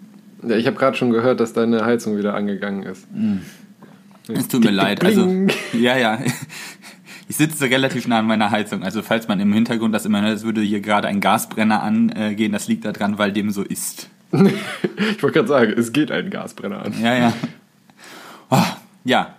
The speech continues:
Speaker 2: gut ins neue Jahr reingerutscht.
Speaker 1: Ja, ich kann mich, ähm, eigentlich nicht beschweren. Also es war, war ganz, ganz beschaulich, muss ich tatsächlich sagen.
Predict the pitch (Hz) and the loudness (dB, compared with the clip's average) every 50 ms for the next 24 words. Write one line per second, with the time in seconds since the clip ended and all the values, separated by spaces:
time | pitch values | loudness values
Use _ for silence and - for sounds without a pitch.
0 | _ _ _ _ - - - 165 190 247 262 269 262 233 - 170 143 123 113 110 | _ _ _ _ -20 -6 0 2 2 2 2 2 0 0 2 2 4 4 4 4
1 | 98 98 98 101 120 143 151 151 160 170 175 170 170 170 190 196 226 - - - | 4 4 4 4 4 4 2 0 0 0 0 0 0 0 -2 -2 -4 -6 -12 -14
2 | - - - _ - - - _ _ _ _ _ _ _ - - _ - _ _ | -16 -18 -20 _ -20 -20 -20 _ _ _ _ _ _ _ -20 -20 _ -20 _ _
3 | _ _ _ _ _ _ _ _ - 139 165 147 120 - - 120 120 - - 139 | _ _ _ _ _ _ _ _ 0 2 4 4 4 4 0 -2 -2 -2 -2 -2
4 | 143 147 139 - - - 131 131 131 127 127 120 113 110 - - _ _ _ - | 0 -2 -4 -4 -2 0 2 4 4 4 4 2 0 0 -4 -16 _ _ _ -2
5 | 117 127 135 131 135 123 - 143 131 - 143 147 135 113 104 113 107 110 113 107 | 0 0 0 0 -4 -4 -4 -4 -2 0 2 2 2 2 2 0 -2 -2 -4 -2
6 | 107 117 120 120 120 117 110 110 113 113 107 131 135 135 127 - - - - _ | 0 0 2 2 2 0 0 0 0 0 2 2 0 0 -2 -6 -12 -20 -10 _
7 | - 131 127 131 131 - 135 123 - - 151 147 143 120 110 98 98 117 117 113 | 0 0 0 0 0 -2 -2 -2 0 2 2 2 4 2 2 0 2 2 2 2
8 | 113 117 110 95 107 107 107 107 107 107 104 110 120 | 2 0 0 0 0 0 0 0 0 0 0 2 0